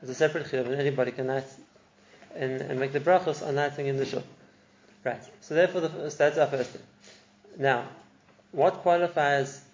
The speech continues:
as a house? And why am I asking the question? Because for most people, it's pretty straightforward. The, the, the house serves as the sense, as the place where whatever they would need to do, which is normally done in a home, whether it's eating or sleeping or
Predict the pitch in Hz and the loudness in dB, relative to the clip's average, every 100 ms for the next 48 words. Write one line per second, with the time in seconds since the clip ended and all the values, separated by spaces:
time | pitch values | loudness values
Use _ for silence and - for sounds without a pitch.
0 | _ _ - 127 131 127 110 - - _ | _ _ -4 -2 0 -4 -6 -12 -20 _
1 | _ _ _ - 131 147 135 - 127 120 | _ _ _ -2 0 2 -2 -2 -8 -2
2 | 156 160 185 160 180 160 139 175 190 190 | -2 -2 -4 -4 -2 -4 -2 0 0 0
3 | 180 135 135 - 143 135 147 147 139 131 | -2 -2 -4 -4 -6 -2 -4 -2 -2 -2
4 | 135 143 127 143 - - - 151 135 139 | -8 -10 -8 -10 -10 -18 -16 -4 -2 -2
5 | 143 165 165 - - - 151 147 - - | -2 -4 -6 -16 -18 0 2 2 0 -14
6 | - - _ - 135 123 131 131 - 160 | -20 -20 _ 2 2 2 -2 -2 0 0
7 | 160 143 117 113 175 175 175 - 143 143 | 0 -4 -6 -4 2 2 2 0 2 2
8 | 143 - - - - 151 170 175 160 147 | -4 -16 -20 -16 0 4 4 6 4 4
9 | 156 151 143 151 156 147 - _ _ _ | 0 -4 -6 -2 -2 -2 -8 _ _ _
10 | _ _ _ - 131 139 147 139 139 123 | _ _ _ -12 -4 0 4 4 4 2
11 | 135 113 117 120 120 165 160 143 120 - | 2 0 0 -2 -2 -4 -4 -6 -6 -6
12 | 165 165 156 127 117 | -6 -4 -6 -4 -6